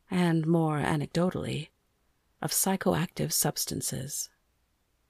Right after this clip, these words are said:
One surprising thing about mushrooms is how fast they can grow. They sometimes seem to appear overnight, which they literally do,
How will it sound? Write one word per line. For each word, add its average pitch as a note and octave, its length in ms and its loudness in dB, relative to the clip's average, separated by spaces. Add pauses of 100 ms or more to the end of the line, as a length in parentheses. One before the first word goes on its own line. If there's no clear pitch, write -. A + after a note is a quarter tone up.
(1120)
One C#4+ 180 -2
surprising D#3+ 560 2
thing C#3 240 -2
about C#3+ 260 -2
mushrooms D3 540 0
is D3 140 -2
how E3 180 -2
fast - 640 -4
they D3+ 160 -2
can E3 160 -2
grow. D#3 460 -2 (1160)
They F3+ 80 2
sometimes D3+ 640 2
seem D#3 240 2
to D3+ 160 -2
appear D3 560 -4 (340)
overnight, E3 680 0 (580)
which - 320 0
they F3+ 220 4
literally E3+ 500 2
do, D#3+ 440 -2